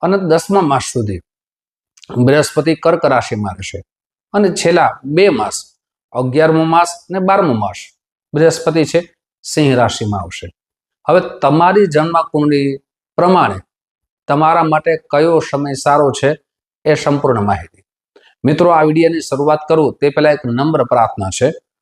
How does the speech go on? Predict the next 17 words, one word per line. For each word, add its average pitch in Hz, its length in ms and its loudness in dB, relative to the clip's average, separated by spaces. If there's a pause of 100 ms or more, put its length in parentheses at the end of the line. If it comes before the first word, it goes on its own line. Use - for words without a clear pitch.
(140)
મારા 135 280 2
નવા 135 240 2
મિત્રો 147 260 -2
આ 147 40 2
વીડિયો 143 260 2
જોઈ 135 220 2
રહ્યા 139 280 0
છો, 139 120 -4 (220)
મિત્રો, 151 240 0
આ 156 60 6
વીડિયો 156 200 4
તમને 147 260 -2
ગમે 131 280 0 (480)
તો - 100 -2
જરૂર 170 320 4
ને 220 140 0
જરૂર 117 300 0